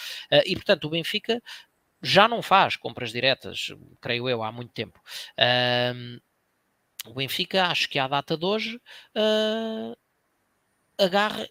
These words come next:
e compra, lá está, como, como já se disse aqui, compra por catálogo, compra por interposta pessoa. O Benfica mandata terceiros para, eh, ir fazer a busca ao mercado daquilo que são as soluções que o Benfica identifica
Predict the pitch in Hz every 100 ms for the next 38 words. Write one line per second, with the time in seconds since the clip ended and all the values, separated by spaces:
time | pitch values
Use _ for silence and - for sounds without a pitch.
0 | - 214 _ 214 208 202 214 214 170 156
1 | - - 131 117 107 - 123 127 120 143
2 | - 147 190 190 - - - 196 196 190
3 | 208 190 208 - 180 147 135 - 165 165
4 | 180 175 - _ 180 190 175 185 185 170
5 | 170 156 - 170 - 156 127 127 - -
6 | - 127 165 - 165 - - 156 160 151
7 | 165 185 - 127 - - - 165 175 165
8 | 147 - - 160 160 151 143 - - 127
9 | 117 139 143 135 127 113 117 113 110 143
10 | 165 - - 151 - 110 117 110 - 143
11 | 147 147 131 123 123 - 156 - - 139
12 | 131 123 - 160 - 113 113 139 131 123
13 | - 139